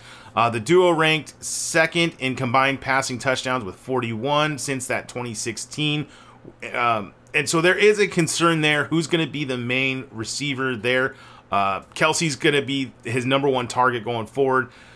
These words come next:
He's still a stud. He's likely gonna be overvalued as the quarterback two in most forms. That's why I dropped him to four, but I still would go Mahomes if he falls in your draft.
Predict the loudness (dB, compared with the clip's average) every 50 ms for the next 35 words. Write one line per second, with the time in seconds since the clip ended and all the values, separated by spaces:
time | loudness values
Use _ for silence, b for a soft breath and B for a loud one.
0 | B B B B B -20 -12 -4 0 2 2 2 2 2 2 4 4 4 4 2
1 | 0 0 2 4 4 6 4 4 2 -2 -8 -12 -10 -8 -6 -2 0 2 2 4
2 | 4 2 2 2 2 2 2 0 -2 -2 0 2 4 4 6 4 4 4 4 4
3 | 6 4 4 4 2 0 -2 -6 -4 0 0 0 2 2 -2 -2 -4 -6 -4 0
4 | 4 4 4 4 4 2 0 0 0 -2 -4 -8 -12 -16 -20 -20 -20 -20 -20 -20
5 | -10 -6 -2 0 0 0 0 0 -2 -4 0 2 2 2 4 4 4 2 2 0
6 | -4 -4 -4 -6 -6 0 2 4 6 6 6 4 4 0 B B B B B B
7 | B 0 2 4 4 4 2 0 2 4 4 4 4 2 2 2 2 2 2 2
8 | 0 0 0 -2 -2 -2 -2 -4 -4 -4 -4 -4 -2 0 0 0 -2 -4 -6 -8
9 | -6 -6 -6 -6 -6 -6 -8 -10 -16 -20